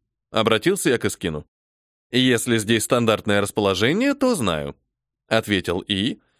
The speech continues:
и двинулся направо от входа. Прожектор меха и фонари скафов выхватывали из темноты неидентифицируемые агрегаты.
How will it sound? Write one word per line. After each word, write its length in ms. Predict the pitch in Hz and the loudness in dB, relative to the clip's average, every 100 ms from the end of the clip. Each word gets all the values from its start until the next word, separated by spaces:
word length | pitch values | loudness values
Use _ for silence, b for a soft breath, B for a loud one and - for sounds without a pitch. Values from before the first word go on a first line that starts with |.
| _ | _
и 120 | - 156 | 0 0
двинулся 460 | 147 240 254 - | 2 2 0 0
направо 420 | 208 151 92 90 | 0 0 0 2
от 80 | 92 | 0
входа. 360 | - 90 73 73 _ _ _ _ _ _ _ | -2 -8 -6 -10 _ _ _ _ _ _ _
Прожектор 500 | - 120 156 247 160 | -2 2 2 0 0
меха 320 | 120 156 180 | 2 0 2
и 120 | - 107 | 0 0
фонари 400 | 123 107 113 143 | 0 0 0 0
скафов 500 | - 127 165 139 - b b b | 0 -2 0 -6 -10 b b b
выхватывали 680 | 117 120 131 160 127 127 | -2 2 0 2 0 0
из 120 | 117 | 0
темноты 420 | - 113 107 104 151 | 0 0 0 2 0
неидентифицируемые 1200 | 131 120 120 113 120 117 - 156 139 127 120 117 | 2 2 0 -2 -4 -2 0 2 2 0 0 0
агрегаты. 600 | 113 123 123 85 - - | 0 -2 0 -2 -4 -20